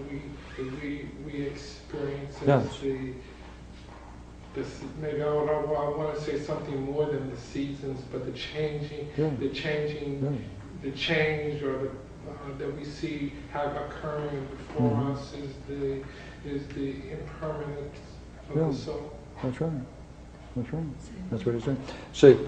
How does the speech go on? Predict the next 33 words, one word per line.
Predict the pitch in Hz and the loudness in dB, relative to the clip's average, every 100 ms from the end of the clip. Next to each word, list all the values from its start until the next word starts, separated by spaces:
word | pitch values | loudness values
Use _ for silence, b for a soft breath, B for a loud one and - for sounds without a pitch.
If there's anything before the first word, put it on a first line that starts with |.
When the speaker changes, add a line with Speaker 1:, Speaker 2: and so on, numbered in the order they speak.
| - B B | -4 B B
Speaker 2:
what | 123 123 | 10 10
he's | 113 - | 10 12
doing | 139 170 131 110 110 - 120 | 12 12 12 10 4 -2 4
is | 107 117 | 4 10
really | 123 113 | 10 10
interesting, | 117 131 117 95 - 101 101 | 8 8 8 8 2 -2 -2
I | 98 | -2
find. | 107 101 95 - - B B B B B | -2 -2 -4 -8 -12 B B B B B
That | 120 | 8
is, | 117 110 | 8 10
that | 110 | 8
he | 104 | 8
takes | - 143 143 - | 12 12 12 10
man's | 120 117 113 110 | 10 10 10 6
condition, | 110 98 139 139 101 101 107 - | 2 12 12 12 4 0 -4 0
and | 107 | 4
he | 104 | 4
takes | - 123 120 120 | 10 10 12 12
all | 113 | 12
the | 107 | 10
possible | - 117 110 - 101 101 | 6 4 6 4 4 4
experiences | - - 120 113 110 101 87 | 2 6 8 8 4 2 4
man | 107 101 90 | 4 4 2
can | 90 | -4
have, | 85 120 110 90 95 - - B B B B B B B | 4 8 8 6 -2 -10 -16 B B B B B B B
and | 110 | 6
then | 117 | 10
he | 117 | 10
works | 107 110 104 | 12 10 8
backwards | - 123 139 131 101 92 95 - | 12 12 12 12 2 2 0 -4
and | 98 95 | -6 -6
says, | - 104 104 101 101 | -6 -4 -4 -6 -2
"Well, | 110 101 98 | -2 -2 -4